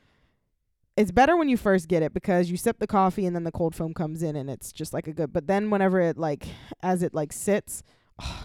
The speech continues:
I wanna go to Dunkin' right now. No cap. <laughs> Then as it sits, it mixes all together and then it's just all sweet. Oh my God, it's so good.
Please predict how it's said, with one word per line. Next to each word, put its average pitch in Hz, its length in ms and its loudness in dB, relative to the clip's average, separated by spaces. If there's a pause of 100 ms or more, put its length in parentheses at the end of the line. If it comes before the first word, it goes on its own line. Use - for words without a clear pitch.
(240)
I - 40 2
wanna 381 220 0
go 185 80 2
to 151 80 0
Dunkin' 123 360 -8
right 98 200 -8
now. 69 260 -10 (100)
No 170 160 -2
cap. 92 280 -6 (380)
<laughs> 285 120 6 (680)
Then 247 200 6
as 285 160 4
it - 120 -2
sits, 262 320 4
it 165 160 2
mixes 208 340 2
all 190 120 6
together 180 480 2
and 151 140 -4
then 147 80 -2
it's 143 180 -6
just 151 200 -8
all 127 160 -4
sweet. - 380 -8
Oh 180 120 0
my 156 120 -4
God, 123 180 -4
it's - 140 -8
so 127 160 -4
good. 107 280 -6